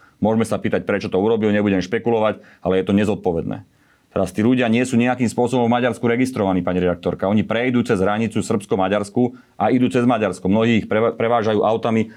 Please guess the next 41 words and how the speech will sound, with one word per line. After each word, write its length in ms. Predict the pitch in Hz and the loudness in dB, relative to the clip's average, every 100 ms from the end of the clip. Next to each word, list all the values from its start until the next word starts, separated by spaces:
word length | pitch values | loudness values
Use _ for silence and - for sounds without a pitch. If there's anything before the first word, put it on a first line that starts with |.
| - | -6
po 100 | - | -2
hranicu 380 | 104 117 123 107 | 0 -2 -2 0
so 80 | 101 | 0
Slovenskom, 480 | 107 117 113 123 110 | 2 0 0 -2 -2
tam 160 | 117 | 0
ich 120 | 117 101 | 0 0
vypustia. 420 | 101 104 127 131 139 - _ | 0 -2 0 -2 -2 -16 _
A 80 | 101 | -2
teraz 160 | 123 | -2
čo 100 | - | -2
sa 140 | 127 123 | -4 -2
stane 160 | 113 | -2
na 160 | 101 98 | 0 0
Slovensku? 400 | 110 95 90 - | 0 0 0 0
Na 80 | 107 | -2
Slovensku 400 | 123 123 117 131 | 0 -2 0 0
ten 160 | 117 | 2
migrant 400 | 107 120 120 101 | 2 2 -2 -2
príde 240 | 110 120 120 | -2 0 0
za 80 | 95 | 0
prvým 240 | 127 123 | 0 0
policajtom 480 | 101 101 104 113 120 | 0 -2 0 -2 -2
a 80 | 95 | 0
povie: 320 | 110 110 - _ | 0 -2 -4 _
„Chcem 240 | - - 131 | -10 -4 -2
papierik, 460 | 127 120 135 107 82 | 0 0 0 -2 -2
Ficov.“ 400 | 95 92 78 - _ _ _ _ _ _ _ _ _ _ _ | -4 -2 -4 -8 _ _ _ _ _ _ _ _ _ _ _
Príde 240 | 113 120 | -2 0
sa 160 | 117 107 | 0 0
zahlásiť 560 | 110 120 123 127 120 | 2 2 2 2 0
a 240 | 110 110 127 | 0 0 2
Milan, 240 | 135 135 | 2 2
ono 240 | 127 135 131 | 2 0 0
sa 160 | 131 | -4
to 80 | 135 | 0
ľahko 320 | 131 143 143 | -2 0 -2
povie, 240 | 117 107 104 | 0 0 2
že 120 | 101 98 - _ | 0 -4 -16 _
ty 80 | |
povieš, 260 | 117 117 113 | -2 2 2
že 120 | 113 | 2